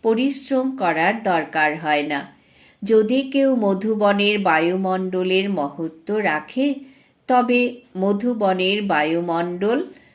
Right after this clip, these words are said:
মধুবনের নিত্য কর্ম তাকে সহজ যোগী, শত যোগী বানায়।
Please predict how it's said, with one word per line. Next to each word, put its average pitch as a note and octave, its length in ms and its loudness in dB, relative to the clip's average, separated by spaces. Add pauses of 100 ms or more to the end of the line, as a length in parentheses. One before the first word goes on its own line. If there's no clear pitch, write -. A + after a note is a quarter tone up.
(120)
মধুবনের A3 840 0
নিত্য G3+ 560 -2
কর্ম F3 600 -2 (100)
তাকে F#3 500 -4
সহজ G3 680 -2
যোগী, F#3 600 -2 (280)
শত G#3+ 640 -2
যোগী F#3 400 2
বানায়। D#3+ 500 -2